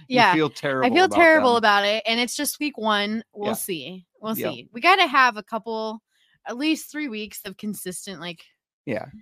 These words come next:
Speaker 1: Again,
Speaker 2: know how
Speaker 1: don't,
Speaker 2: things are
Speaker 1: don't
Speaker 2: gonna go.
Speaker 1: panic
Speaker 2: This is
Speaker 1: after
Speaker 2: week
Speaker 1: week
Speaker 2: one,
Speaker 1: one.
Speaker 2: but this is some unexpected
Speaker 1: I know,
Speaker 2: studs for you.
Speaker 1: I know, um, my dad was saying that he might need to drop his defense or find a new defense. I wouldn't panic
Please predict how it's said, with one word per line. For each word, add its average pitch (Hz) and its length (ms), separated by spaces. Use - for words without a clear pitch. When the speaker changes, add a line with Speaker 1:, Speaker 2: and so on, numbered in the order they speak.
Speaker 1:
Again, 147 280
Speaker 2:
know 233 80
how 131 160
Speaker 1:
don't, 113 100
Speaker 2:
things 208 200
are - 20
Speaker 1:
don't 139 140
Speaker 2:
gonna - 40
go. 143 60
Speaker 1:
panic 123 260
Speaker 2:
This 269 80
is - 20
Speaker 1:
after 110 80
Speaker 2:
week - 140
Speaker 1:
week 113 60
Speaker 2:
one, 110 220
Speaker 1:
one. 220 260
Speaker 2:
but 214 160
this 220 220
is 208 580
some 214 240
unexpected 196 800
Speaker 1:
I - 80
know, 135 160
Speaker 2:
studs 226 320
for 175 100
you. 170 280
Speaker 1:
I 139 120
know, 135 380
um, 120 560
my 123 160
dad 120 280
was 110 160
saying 110 300
that 107 140
he 113 80
might 107 240
need 107 180
to 104 60
drop 101 340
his 101 160
defense 101 500
or 92 60
find 107 220
a 104 40
new 107 120
defense. 107 480
I 139 100
wouldn't 151 400
panic 123 420